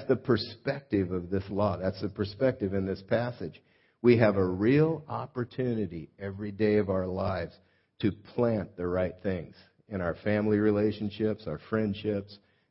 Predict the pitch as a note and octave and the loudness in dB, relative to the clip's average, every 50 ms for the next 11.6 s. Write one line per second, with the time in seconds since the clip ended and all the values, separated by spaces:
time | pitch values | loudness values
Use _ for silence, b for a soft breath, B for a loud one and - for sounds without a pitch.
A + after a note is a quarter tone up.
0 | _ F#2 F#2 F2 - G2 G2 G#2+ G#2 G#2 A2+ A2 F#2 D#2+ - E2 F2 F#2+ G2 G2+ | _ -6 -6 -4 -2 0 0 2 2 2 2 2 2 0 -4 -4 -2 0 2 2
1 | G2+ G2 G2 D#2+ E2 - - - - - G#2+ G#2+ G#2+ G#2 G#2 G2+ G2 E2 F#2+ G2+ | 2 0 -2 -8 -10 -12 -12 -10 -4 0 2 4 4 4 4 2 2 0 0 -2
2 | F#2+ - - A2+ G#2+ G#2 G#2 F#2+ G2 G2+ G2+ G#2 G#2+ G#2 G2+ B B B B B | -2 -2 0 2 2 4 2 2 2 2 2 2 2 2 0 B B B B B
3 | B B B - G#2+ G2+ F#2+ F#2 F#2 G2 G#2 G#2+ A2+ A2+ A2+ G#2+ - - A2 G#2+ | B B B -2 0 2 2 2 2 4 4 4 4 4 4 2 0 -2 -2 2
4 | G#2+ G#2 G2+ G#2 - E2+ - - - - A2 G#2+ G#2+ G2+ G2+ G2+ F#2 F2 F2 F#2 | 2 2 0 0 -6 -10 -12 -12 -6 2 4 6 6 4 4 0 -4 -4 0 4
5 | G2+ G2 G2 G#2 G2+ G2+ - - - - _ _ _ _ _ _ _ _ _ _ | 6 8 8 8 6 4 -2 -10 -16 -20 _ _ _ _ _ _ _ _ _ _
6 | _ _ _ _ _ - A#2+ C3 D3 D3 D3 E3+ F3 E3 - - D3+ C#3+ C3 B2+ | _ _ _ _ _ 4 8 8 8 10 10 8 6 6 6 8 10 10 10 10
7 | A#2+ B2 A#2 A2+ A#2 A2+ A2 B2 C#3+ B2 F2+ F2 - - - _ _ _ _ _ | 8 8 8 8 8 6 6 6 4 4 2 -2 -10 -14 -20 _ _ _ _ _
8 | _ _ _ _ _ _ _ _ _ _ - G#2+ A2 G#2+ G2 - - G#2 G2 F#2 | _ _ _ _ _ _ _ _ _ _ 0 4 4 4 4 4 2 2 2 2
9 | F#2 G#2 A#2+ C#3 D#3 E3+ D#3+ C#3+ B2 A2+ G#2+ - - G#2 G2 A2 A2+ A#2+ A#2 G#2+ | 2 4 8 10 12 12 12 10 6 4 2 2 0 0 2 4 6 6 6 6
10 | A2 G2+ F2+ D#2 D2 E2 D#2+ F2+ F2+ D#2+ - - - G2 G2+ A2 A2 G#2 G#2+ G#2+ | 6 4 4 2 0 -4 -4 -2 -2 -2 -2 0 2 4 6 6 4 4 2 0
11 | A2 G#2+ - G#2 F#2 - - F#2+ F2+ G2 G2 F#2+ | 0 0 -2 -6 -8 -8 -10 -8 -2 2 2 2